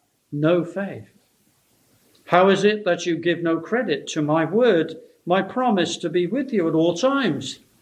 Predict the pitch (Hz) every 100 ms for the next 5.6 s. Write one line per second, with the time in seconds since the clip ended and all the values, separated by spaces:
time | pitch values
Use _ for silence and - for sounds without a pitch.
0 | _ _ _ _ - 175 180 180 196 180
1 | 175 196 180 180 175 170 190 185 214 208
2 | 233 262 220 151 131 - - _ _ _
3 | - 156 160 175 160 170 160 - 220 202
4 | - 143 113 - - - 160 165 165 196
5 | 196 151 - - 135 131